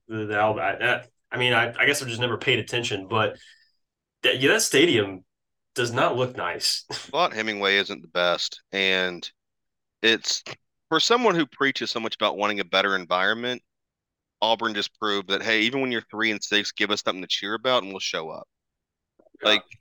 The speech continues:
Speaker 2: if we're going nuts over a three and six team, you know, tr-, trying to get that win, and, you know, they're playing Alabama and they, their crowd seems,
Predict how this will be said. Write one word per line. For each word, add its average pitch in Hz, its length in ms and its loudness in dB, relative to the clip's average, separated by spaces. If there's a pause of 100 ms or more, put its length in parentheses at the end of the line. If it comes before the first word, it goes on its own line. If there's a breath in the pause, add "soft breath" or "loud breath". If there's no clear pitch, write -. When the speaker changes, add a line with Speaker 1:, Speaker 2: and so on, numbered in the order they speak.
(120)
Speaker 2:
if 120 260 -2
we're 143 140 2
going 151 340 6
nuts 131 280 2
over 104 240 0
a 92 120 -2
three 107 180 -4
and 101 120 -8
six - 280 -6
team, 90 460 -4 (600)
you 110 160 2
know, 85 380 -2 (100)
tr-, - 100 -6 (140)
trying 117 260 2
to 107 60 0
get 101 200 -2
that 92 200 0
win, 90 380 -4 (100)
and, 90 520 -4 (520)
you 98 100 -4
know, 78 260 -6 (280)
they're 104 220 0
playing 101 300 -2
Alabama 90 520 0
and 85 100 -8
they, 85 180 -8 (320)
their 98 120 -6 (240)
crowd 92 260 4
seems, - 360 -6